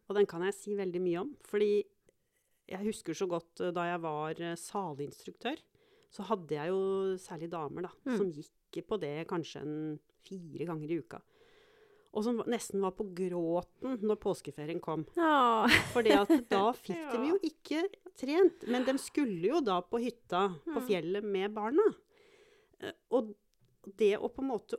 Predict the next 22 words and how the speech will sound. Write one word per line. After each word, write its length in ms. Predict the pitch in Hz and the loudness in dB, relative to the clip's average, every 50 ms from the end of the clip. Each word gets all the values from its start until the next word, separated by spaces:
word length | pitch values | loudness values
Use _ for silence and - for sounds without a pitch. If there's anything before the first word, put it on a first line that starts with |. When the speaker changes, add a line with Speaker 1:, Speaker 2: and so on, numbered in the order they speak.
| - - | -4 -4
Speaker 1:
overføre 840 | 269 277 269 247 196 156 139 139 156 - - - 185 196 208 214 | -4 0 2 2 2 2 0 -4 -10 -12 -8 -4 -4 -4 -4 -4
det 200 | 208 196 190 190 | -4 -6 -6 -6
til, 100 | 202 196 | -6 -6
ja, 100 | 214 208 | -4 -4
men 140 | 208 220 226 | -4 -4 -4
hva 140 | 226 233 240 | -4 -4 -4
gjør 240 | 220 196 165 135 143 - | -4 -4 -6 -6 -8 -8
du 80 | 202 | -8
der? 220 | 185 170 151 156 165 | -6 -6 -6 -6 -8
Du 100 | 156 156 | -8 -12
står 200 | - - 156 143 - | -12 -12 -14 -14 -12
på 100 | - - | -14 -16
ski, 600 | - - - - - 202 226 262 294 311 311 311 277 | -14 -16 -14 -8 -6 -6 -4 -4 -4 -6 -6 -6 -6
du 120 | 233 220 | -6 -8
drar 400 | 196 - - 143 139 139 143 156 | -8 -8 -8 -8 -8 -6 -6 -6
akebrettet 920 | 170 175 156 135 - _ - 139 127 135 147 143 - _ _ - 226 233 254 | -4 -6 -6 -6 -8 _ -12 -10 -8 -8 -8 -10 -12 _ _ -8 -6 -4 -4
opp 240 | 262 247 247 - - | -4 -6 -6 -6 -6
og 80 | 269 269 | -6 -4
ned 160 | 262 262 262 | -6 -6 -6
bakken, 600 | 262 254 - _ _ - - 311 320 311 285 262 | -8 -8 -10 _ _ -4 -2 0 0 0 0 -2
ikke 160 | 240 - 226 | -4 -6 -4
sant? 200 | - 277 294 285 | -4 -4 -4 -4